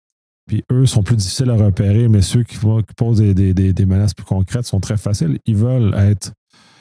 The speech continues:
mais ils veulent montrer qu'ils ont le contrôle. Fait que c'est comme une, une logique. Puis en même temps, c'est, c'est largement étudié.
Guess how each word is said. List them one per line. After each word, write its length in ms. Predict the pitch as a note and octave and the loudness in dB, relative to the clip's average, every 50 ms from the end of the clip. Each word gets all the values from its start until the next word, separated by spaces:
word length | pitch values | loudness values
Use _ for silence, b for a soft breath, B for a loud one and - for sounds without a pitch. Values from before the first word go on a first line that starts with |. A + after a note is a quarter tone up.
| b b _ _ - | b b _ _ -2
mais 200 | G2+ G2+ G2 G2 | 0 2 2 2
ils 60 | F#2+ | 2
veulent 400 | F2 G2+ A2 A2+ A#2+ A2+ A2 G2+ F#2 - _ - | 2 2 2 2 2 2 2 2 2 0 _ -6
montrer 460 | F3+ C#3 A2+ G#2+ G#2+ G#2 - C#3 B2+ | -2 0 0 2 2 0 0 -2 -2
qu'ils 80 | - A#2 | 0 0
ont 60 | A2 | 0
le 40 | G2 | -2
contrôle. 520 | - A2 G#2 G2 F2 - A2+ A#2 B2 A#2 | -2 -2 -2 -2 -2 -2 -2 -2 -2 0
Fait 100 | F#2+ G2+ | 0 0
que 80 | F#2 E2 | 0 0
c'est 80 | G2 | 0
comme 160 | F#2 A#2 B2 | -2 -2 -2
une, 180 | B2 A#2 G#2+ G#2+ | -2 0 0 0
une 220 | G2+ G#2+ G#2 G2 | 0 0 2 2
logique. 280 | G2 F#2+ F#2+ A2+ D#3 - - | 2 0 0 -2 -2 -4 -4
Puis 200 | - G#2 G2+ - - _ - | -4 -4 -4 -4 -6 _ -4
en 80 | G2+ | -2
même 200 | G2 G2+ G2+ G#2 | 0 0 0 0
temps, 180 | G#2+ C#3 D3 D3 - _ _ _ _ _ _ _ _ _ _ _ - | 0 0 -2 -2 -2 _ _ _ _ _ _ _ _ _ _ _ -14
c'est, 300 | - - A2 G2+ G2 F#2 | -6 -2 -2 0 0 0
c'est 120 | - G2 | 0 0
largement 340 | F#2+ G2 G2 G2 G2 G2+ G#2 | 0 2 2 2 2 2 2
étudié. 520 | G#2 F#2 - G2+ G2 F#2+ G#2 A#2 D3+ E3 | 0 0 0 0 0 2 2 2 0 -2